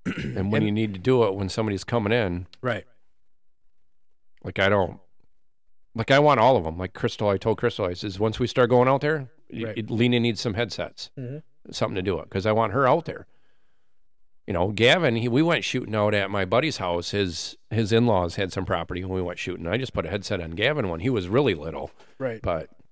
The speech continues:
Speaker 1: I don't want any of 'em to be scared. I'd rather have,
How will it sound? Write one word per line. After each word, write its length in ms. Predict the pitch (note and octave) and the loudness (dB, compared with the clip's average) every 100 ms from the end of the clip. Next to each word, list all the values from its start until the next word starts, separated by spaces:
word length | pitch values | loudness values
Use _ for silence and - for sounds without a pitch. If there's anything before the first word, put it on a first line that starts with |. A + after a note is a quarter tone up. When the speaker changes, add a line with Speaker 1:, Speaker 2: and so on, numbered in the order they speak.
| - - - - - - - - - | -20 -20 -20 -20 -20 -20 -20 -16 0
Speaker 1:
I 40 | |
don't 140 | B2+ D3 | 2 4
want 200 | A#2+ A#2 | 4 4
any 160 | D#3 | 2
of 80 | D3+ | 2
'em 200 | G#2+ E2+ | 2 0
to 100 | E2 | -6
be 140 | E2 E2 | -6 -8
scared. 440 | - D#2+ - - - - - - | -8 -12 -14 -20 -20 -20 -18 -2
I'd 160 | A2+ | 2
rather 260 | C3 C#3 A#2+ | 6 6 4
have, 440 | A#2 C3+ A#2 G2 | 4 4 4 0